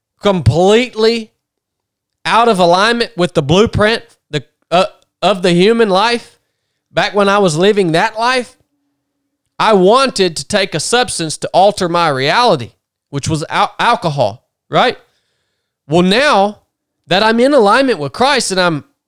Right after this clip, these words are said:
living the best I can to it, to be in alignment with our blueprint,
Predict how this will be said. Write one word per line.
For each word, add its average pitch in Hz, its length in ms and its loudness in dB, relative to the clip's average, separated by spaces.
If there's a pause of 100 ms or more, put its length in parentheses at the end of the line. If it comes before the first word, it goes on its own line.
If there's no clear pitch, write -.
(140)
living 202 580 -2 (1000)
the 175 140 -2
best 233 500 -2
I 226 200 2
can 226 580 0 (1400)
to 208 140 4
it, 185 200 0 (680)
to 170 120 -2
be 233 320 0
in 208 80 2
alignment 180 460 0
with 160 140 0
our 165 160 2
blueprint, 165 600 0